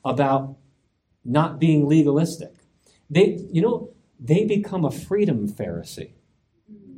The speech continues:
They become pharisaical about their freedom in Christ. And if somebody, somebody's conscience isn't as free as theirs,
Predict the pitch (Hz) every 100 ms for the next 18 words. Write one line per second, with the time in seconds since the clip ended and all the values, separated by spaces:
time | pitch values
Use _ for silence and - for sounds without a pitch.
0 | - 156 160 175 160 147 - 180 202 196
1 | 190 - 185 175 175 104 - - _ 147
2 | 135 147 147 156 147 - 208 208 170 151
3 | 151 196 190 - 156 139 - 262 302 220
4 | 131 104 - _ _ _ _ _ _ _
5 | _ - 233 233 220 170 - - - 185
6 | 247 - - - - - 160 170 123 -
7 | - 156 185 196 160 180 208 269 -